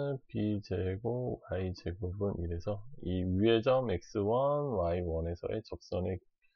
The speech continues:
방정식을 구하라고 하면 A제곱 엑스 원 X 플러스 B제곱 와이 원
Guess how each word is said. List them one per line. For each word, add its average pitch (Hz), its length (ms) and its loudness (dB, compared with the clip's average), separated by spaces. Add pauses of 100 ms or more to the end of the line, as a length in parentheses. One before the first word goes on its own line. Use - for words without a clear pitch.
(460)
방정식을 101 560 2
구하라고 90 400 4
하면 110 580 0 (1900)
A제곱 98 760 2
엑스 - 280 -8
원 104 460 0
X 123 800 -6
플러스 107 580 -4 (120)
B제곱 107 800 -2 (680)
와이 87 300 0
원 120 420 0